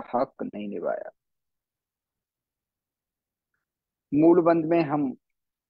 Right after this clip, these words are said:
एक मिनट श्वास को होल्ड करते हैं। हमारी ऊर्जा नीचे की ओर बहती है, तो automatically हम संसार के आकर्षण में जीते हैं,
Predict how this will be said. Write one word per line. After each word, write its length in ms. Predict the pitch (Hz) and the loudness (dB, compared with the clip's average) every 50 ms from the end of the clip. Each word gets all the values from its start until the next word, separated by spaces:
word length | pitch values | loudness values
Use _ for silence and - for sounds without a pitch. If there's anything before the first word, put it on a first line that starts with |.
| _ _ _ _ _ _ _ _ _ _ _ _ _ - 175 | _ _ _ _ _ _ _ _ _ _ _ _ _ 2 6
एक 220 | 180 190 185 - - | 6 6 6 4 0
मिनट 260 | 139 139 127 123 - | -4 -4 -4 -4 -6
श्वास 420 | - - - 139 131 139 143 - - - | -8 -6 -2 0 0 0 0 -4 -8 -10
को 140 | - 107 107 | -8 -8 -8
होल्ड 340 | - - 120 135 131 110 - | -6 -4 -2 -2 -2 -2 -4
करते 360 | - - 76 73 _ - 62 | -8 -10 -12 -12 _ -14 -14
हैं। 80 | 50 - _ _ _ _ _ _ _ _ _ _ _ _ _ _ _ _ _ _ _ _ _ _ _ _ _ _ _ _ _ _ _ _ _ _ _ _ _ _ _ _ _ _ _ _ _ _ _ _ _ _ _ _ _ _ _ _ _ - | -14 -14 _ _ _ _ _ _ _ _ _ _ _ _ _ _ _ _ _ _ _ _ _ _ _ _ _ _ _ _ _ _ _ _ _ _ _ _ _ _ _ _ _ _ _ _ _ _ _ _ _ _ _ _ _ _ _ _ _ -14
हमारी 600 | - 139 139 143 143 143 143 143 143 139 143 - - _ - | -10 -6 -4 -2 0 0 2 2 2 2 0 -6 -14 _ -4
ऊर्जा 500 | 160 156 151 160 160 160 143 170 175 170 | 0 0 2 2 0 0 4 4 4 4
नीचे 320 | 156 147 143 139 - - 135 | 4 2 0 0 0 -2 -4
की 160 | - - 127 | -2 -2 0
ओर 180 | 120 123 127 117 | 2 2 2 0
बहती 360 | 117 127 135 135 - 156 151 | -2 -4 -4 -4 -4 -2 0
है, 200 | 160 165 170 - _ _ _ _ _ _ _ | 0 0 0 -4 _ _ _ _ _ _ _
तो 200 | - 127 120 131 | -4 -2 -2 -2
automatically 680 | 147 143 - 175 165 160 156 170 151 - 156 160 165 165 | -2 -2 -2 -2 -2 -2 -4 -4 -6 -2 0 2 2 2
हम 180 | 143 139 143 127 | 2 0 -6 -6
संसार 520 | - - 123 123 - - 127 123 127 120 | -6 -6 -8 -6 -4 -2 0 0 0 0
के 140 | - - 117 | -2 -6 -6
आकर्षण 520 | 104 101 107 - - 135 - - - 156 | -4 -4 -6 -6 -8 -10 -10 -8 -8 -6
में 200 | 156 160 156 151 | -6 -4 -4 -2
जीते 240 | 147 147 143 - 165 | 0 -2 0 0 -2
हैं, 200 | 156 156 165 - | -2 -2 -4 -8